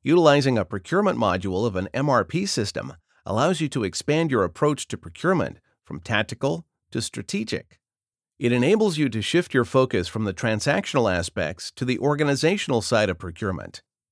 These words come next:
to bring more value to your business through strategic decision-making. Procurement management is essentially a strategic way to approach purchasing. Far from encompassing only the transactional aspect, procurement management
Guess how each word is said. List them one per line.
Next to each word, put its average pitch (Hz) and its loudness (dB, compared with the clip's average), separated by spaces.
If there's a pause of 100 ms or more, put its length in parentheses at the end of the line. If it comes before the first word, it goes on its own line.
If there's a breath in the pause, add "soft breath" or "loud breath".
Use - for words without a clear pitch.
(200)
to 101 -10
bring 120 2
more 113 4
value 127 2
to 117 -2
your 95 0
business 123 0
through 127 -2
strategic 123 -4
decision-making. 101 -2 (760)
Procurement 190 4
management 113 0 (160)
is 110 -4
essentially 113 0
a 85 0
strategic 185 -4
way 120 4
to 120 -2
approach 120 -2
purchasing. 87 -6 (720)
Far 175 2
from 170 0
encompassing 123 0
only 131 2
the 98 -6
transactional 113 -2
aspect, - -10 (360)
procurement 143 0
management 113 0